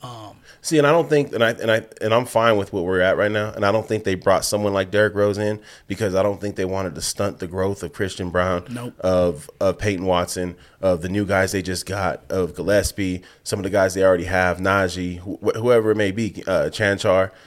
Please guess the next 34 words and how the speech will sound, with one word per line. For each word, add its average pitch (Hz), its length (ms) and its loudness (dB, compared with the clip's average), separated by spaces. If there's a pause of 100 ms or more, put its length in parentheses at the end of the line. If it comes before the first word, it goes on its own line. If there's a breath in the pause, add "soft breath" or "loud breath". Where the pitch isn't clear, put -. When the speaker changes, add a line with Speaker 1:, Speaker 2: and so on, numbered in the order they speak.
(160 loud breath)
Speaker 2:
You 113 80 0
know 110 80 4
what 107 60 2
I - 40 0
mean? 117 140 2
You 127 80 2
want 131 180 4
these 120 180 -4
guys 110 280 4
to, 101 200 -6
to 113 120 -8
continue 113 340 -4
their 104 160 4
development. 87 560 2
That's 101 180 4
part 110 220 2
of 98 80 -4
the 95 60 -2
process 92 480 -2
itself 98 400 0
too. 143 220 2
Is 85 140 -6 (320 loud breath)
okay, 104 280 2
you 104 120 -2
got, 101 200 4
like, 95 140 2
Najee's 104 420 2
on 98 100 -2
his 95 160 -6
last 98 260 2
year 98 100 -2
of 92 60 -6
his 123 160 -2
deal. 87 380 -4